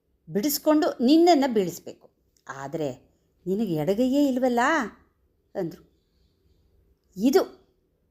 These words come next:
ಇದು ಒಬ್ಬ ಗುರುವಿನ ಸಾಮರ್ಥ್ಯ. ಒಬ್ಬ ಒಳ್ಳೆಯ ಗುರು ಮಾತ್ರ ತನ್ನ ಶಿಷ್ಯನ ಕುಂದು ಕೊರತೆಗಳನ್ನೇ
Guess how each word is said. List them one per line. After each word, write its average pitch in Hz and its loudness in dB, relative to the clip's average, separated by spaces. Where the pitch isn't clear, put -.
ಇದು 320 2
ಒಬ್ಬ 160 -4
ಗುರುವಿನ 156 -8
ಸಾಮರ್ಥ್ಯ. - -16
ಒಬ್ಬ 170 0
ಒಳ್ಳೆಯ 180 2
ಗುರು 175 -6
ಮಾತ್ರ 160 -6
ತನ್ನ 190 4
ಶಿಷ್ಯನ 214 -4
ಕುಂದು 269 -2
ಕೊರತೆಗಳನ್ನೇ 226 0